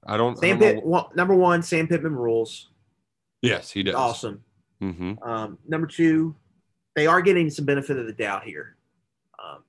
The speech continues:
Speaker 2: I don't really, I, I, I'm kind of okay with it because I think their coordinator's really good. I think that's the biggest thing Sam Pittman has done,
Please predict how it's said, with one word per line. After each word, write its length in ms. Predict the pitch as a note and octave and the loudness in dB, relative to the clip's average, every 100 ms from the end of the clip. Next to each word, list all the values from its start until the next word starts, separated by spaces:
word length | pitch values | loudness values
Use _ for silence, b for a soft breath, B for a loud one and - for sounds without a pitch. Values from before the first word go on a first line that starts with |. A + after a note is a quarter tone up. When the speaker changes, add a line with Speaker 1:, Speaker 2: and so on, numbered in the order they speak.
| - | -2
Speaker 2:
I 100 | C#3 | 2
don't 160 | D#3+ | 2
really, 360 | D#3 C#3+ B2 - _ _ _ _ _ _ _ - | 2 2 0 -4 _ _ _ _ _ _ _ -8
I, 380 | C3+ - - - - | -6 -6 -10 -10 -6
I, 80 | |
I'm 120 | D3 C#3+ | -6 -4
kind 240 | D3+ D3 | -2 0
of 140 | C#3+ | 0
okay 300 | - C#3 C#3 | -4 -4 0
with 180 | D#3 - | 2 0
it 60 | D#3 | -4
because 200 | - C#3 | -6 -4
I 60 | |
think 140 | C3 C#3 | -4 -6
their 100 | B2+ | -8
coordinator's 460 | - B2 G2 G2+ | -6 -6 -8 -12
really 180 | F#2+ D2+ | -12 -14
good. 220 | D2+ D2+ - | -14 -12 -8
I 60 | A#2+ | -6
think 160 | D#3+ | -2
that's 460 | D3+ D3+ - - - | 0 0 -2 -14 -14
the 100 | C3+ | -2
biggest 300 | C#3 C#3+ C#3+ | 0 2 -2
thing 160 | C3+ B2+ | -4 -6
Sam 220 | C3 A#2 | -10 -8
Pittman 260 | C3 A2 | -8 -8
has 160 | A2+ G2+ | -12 -10
done, 400 | A#2 A2+ G#2+ G#2+ | -6 -6 -6 -10